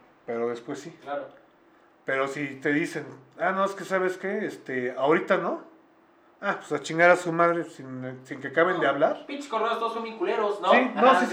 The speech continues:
Speaker 1: sí,
Speaker 2: sí,
Speaker 1: o sea,
Speaker 2: sí,
Speaker 1: sin
Speaker 2: sí.
Speaker 1: que acaben de hablar, güey.
Speaker 2: Ajá.
Speaker 1: Ah, pues, chinguen a su madre, pinches flacos. Y ahí sí tú te la tomas con los
Speaker 2: Claro.
Speaker 1: "Ay, pinches, este, atletas,
Speaker 2: Todos
Speaker 1: son
Speaker 2: son
Speaker 1: mierdas",
Speaker 2: iguales,
Speaker 1: sí.
Speaker 2: ajá.
Speaker 1: Y ahí te, y ahí haces tu propio cuento.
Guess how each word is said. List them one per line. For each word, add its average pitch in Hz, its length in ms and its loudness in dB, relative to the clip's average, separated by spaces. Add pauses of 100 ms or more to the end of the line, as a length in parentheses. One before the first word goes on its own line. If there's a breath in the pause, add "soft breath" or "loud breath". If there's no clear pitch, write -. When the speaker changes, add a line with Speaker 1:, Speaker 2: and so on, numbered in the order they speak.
Speaker 1:
sí, - 60 -2
Speaker 2:
sí, 190 60 -2
Speaker 1:
o 165 80 4
sea, 208 160 6
Speaker 2:
sí, 170 100 -4
Speaker 1:
sin 190 120 0
Speaker 2:
sí. - 60 -4
Speaker 1:
que 180 60 6
acaben 233 380 6
de 170 80 6
hablar, 160 360 6
güey. - 120 -4
Speaker 2:
Ajá. - 180 -6 (380)
Speaker 1:
Ah, 190 240 2
pues, - 280 -18 (140)
chinguen 180 240 -6
a 143 60 -4
su - 160 -10
madre, 156 240 2
pinches 156 380 -8
flacos. - 260 -8
Y 127 140 -6
ahí 135 180 0
sí 147 140 -14
tú - 140 -20
te 139 120 -2
la 127 140 0
tomas 135 240 -8
con 120 240 -14
los 113 180 -8
Speaker 2:
Claro. 143 580 -2
Speaker 1:
"Ay, 208 420 2
pinches, 160 480 -4
este, 120 440 -8
atletas, 190 760 -2
Speaker 2:
Todos 170 140 0
Speaker 1:
son 147 180 -4
Speaker 2:
son 160 140 -6
Speaker 1:
mierdas", 170 440 0
Speaker 2:
iguales, 165 260 2
Speaker 1:
sí. 165 120 -6
Speaker 2:
ajá. 135 440 -8 (260)
Speaker 1:
Y 165 140 2
ahí 175 180 6
te, 185 260 2
y 160 140 4
ahí 175 260 6
haces 175 240 0
tu 165 200 -10
propio 165 400 -2
cuento. 190 380 -8